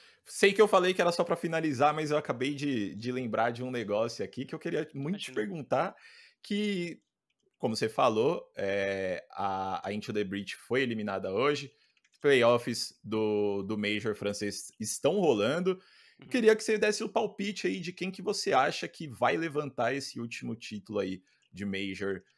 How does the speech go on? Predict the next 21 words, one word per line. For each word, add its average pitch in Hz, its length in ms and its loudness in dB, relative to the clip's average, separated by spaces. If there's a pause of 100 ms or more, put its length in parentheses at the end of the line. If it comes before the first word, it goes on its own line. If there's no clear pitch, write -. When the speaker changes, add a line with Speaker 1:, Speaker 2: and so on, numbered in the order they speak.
(120)
Speaker 1:
de 98 160 -10
C - 180 -6
S 101 260 -6
G 90 100 -10
O. 78 240 -8 (760)
Speaker 2:
Cara, 127 380 -6 (640)
eu 143 220 -4
acho 143 360 -4
que - 180 -4
a 135 40 2
Vitality 135 480 -6
leva 135 480 -4 (840)
por 160 180 -4
ter 160 220 -8
o 165 60 -10
Zaiwu, 156 440 -10 (240)
mas 143 300 -8
também 151 340 -4
por 160 140 -10
Speaker 1:
Uhum. - 80 -12
Speaker 2:
ter 160 720 -8